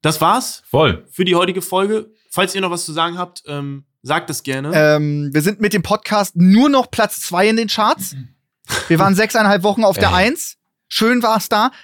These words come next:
Speaker 3: Dann kam jetzt aber Gemischtes Hack wieder vor uns. Aber die sind auch,
Speaker 1: Liebe
Speaker 3: äh,
Speaker 1: Grüße
Speaker 3: absolut
Speaker 1: an die
Speaker 3: krass.
Speaker 1: Kollegen.
Speaker 3: Ey, wir sind immer noch auf der Zwei. Ultra geil. Äh, wir sehen die Zahlen, wie viele, äh, Hörer das tatsächlich sind. Hätten wir auch nicht gedacht. Vielen Dank für den Support. Unfassbar geil. Lasst gerne ein Follow da.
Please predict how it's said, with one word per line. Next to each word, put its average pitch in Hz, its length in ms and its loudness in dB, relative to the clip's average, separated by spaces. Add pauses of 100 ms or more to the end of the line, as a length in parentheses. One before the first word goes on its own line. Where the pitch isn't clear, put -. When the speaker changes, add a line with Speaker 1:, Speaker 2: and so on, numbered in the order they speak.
Speaker 3:
Dann 185 160 2
kam 214 160 0
jetzt 208 100 2
aber 196 140 2
Gemischtes 190 460 2
Hack 202 160 -4
wieder 180 160 2
vor 165 260 2
uns. 226 200 0 (260)
Aber 160 200 2
die 170 80 2
sind 175 120 0
auch, 156 180 4
Speaker 1:
Liebe 156 120 4
Speaker 3:
äh, - 40 4
Speaker 1:
Grüße 151 140 6
Speaker 3:
absolut 139 220 0
Speaker 1:
an 139 40 2
die 113 60 -4
Speaker 3:
krass. 151 100 0
Speaker 1:
Kollegen. 117 240 0
Speaker 3:
Ey, 170 60 4
wir 185 100 2
sind 170 100 4
immer 190 140 2
noch 175 140 2
auf 160 120 2
der 156 140 2
Zwei. 160 480 0 (240)
Ultra 202 420 0
geil. 165 400 4 (280)
Äh, 151 340 4
wir 151 100 2
sehen 190 180 2
die 190 100 -4
Zahlen, 175 400 0
wie 175 100 -4
viele, 196 460 -2
äh, 151 260 -2
Hörer 202 300 2
das 170 240 -2
tatsächlich 160 520 -2
sind. 175 200 2
Hätten 175 160 -4
wir 165 100 2
auch 175 80 2
nicht 175 100 -2
gedacht. 165 380 -2 (160)
Vielen 190 160 -2
Dank 185 160 2
für 180 80 0
den 165 80 4
Support. 165 460 0
Unfassbar 160 500 0
geil. 151 320 2 (240)
Lasst 170 220 0
gerne 196 220 2
ein 180 60 2
Follow 190 360 2
da. 160 340 2